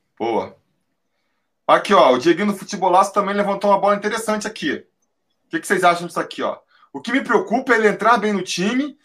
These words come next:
e não fica pro ano que vem. A gente já vive tendo que remontar o time. Já sabemos que o Rossi não fica pro ano que vem. Muito provavelmente o Richard não fica pro ano que vem também.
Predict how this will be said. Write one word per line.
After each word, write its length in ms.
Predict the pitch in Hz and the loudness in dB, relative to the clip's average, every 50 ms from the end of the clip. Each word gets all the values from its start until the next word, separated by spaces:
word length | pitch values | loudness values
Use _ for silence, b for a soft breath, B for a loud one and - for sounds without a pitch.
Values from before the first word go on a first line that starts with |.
| b b b | b b b
e 80 | - 180 | -6 -2
não 160 | 190 226 226 | -2 -2 -2
fica 320 | 226 - 220 233 220 240 | -2 -4 -6 -2 -2 -2
pro 140 | 233 226 226 | 0 2 0
ano 100 | 233 233 | 0 0
que 120 | - 262 233 | 0 -2 0
vem. 260 | 185 180 156 139 120 | 2 2 2 2 0
A 60 | 107 | -2
gente 180 | 139 156 170 - | -4 -4 -2 0
já 100 | 185 170 | 0 2
vive 220 | 147 190 220 202 | 2 2 -2 -2
tendo 180 | - 226 220 214 | -2 -4 -4 0
que 100 | 220 214 | 2 2
remontar 360 | 208 214 208 202 208 220 226 | 2 4 2 2 2 2 2
o 60 | 226 | 2
time. 400 | 220 - 175 170 143 110 95 - _ _ _ _ _ _ _ | 0 -4 -4 -4 -4 -4 -8 -12 _ _ _ _ _ _ _
Já 120 | - 135 147 | -2 -2 0
sabemos 360 | 147 175 147 165 185 185 185 | 2 2 2 2 0 -2 -2
que 100 | - 214 | 0 0
o 40 | 185 | 2
Rossi 300 | 143 151 180 202 202 - | 4 6 6 6 6 2
não 100 | 175 156 | -4 -6
fica 220 | - 160 160 - 160 | -6 -6 -6 -6 -6
pro 120 | - 156 | -6 -6
ano 100 | 151 143 | -8 -6
que 120 | - 135 107 | -8 -8 -6
vem. 460 | 107 123 143 156 170 180 175 170 _ _ _ _ _ _ _ - | -2 0 0 2 0 0 -2 -6 _ _ _ _ _ _ _ -6
Muito 280 | 143 170 208 - - - | 0 2 2 2 0 0
provavelmente 500 | 190 190 180 175 170 160 160 160 - 190 | 2 2 4 4 4 2 0 0 0 -2
o 40 | |
Richard 440 | 151 147 196 220 214 - 165 156 139 156 | 0 2 2 2 2 2 0 0 0 -2
não 120 | 151 147 | -2 -2
fica 240 | - 165 156 - 156 | 0 0 0 0 -2
pro 140 | - 156 151 | -2 -2 -6
ano 100 | 147 147 | -4 -4
que 120 | - 165 | -4 -2
vem 180 | - 131 135 131 | -2 -2 -2 -2
também. 480 | 196 196 160 143 143 151 160 170 - | -2 0 2 2 2 0 0 -4 -6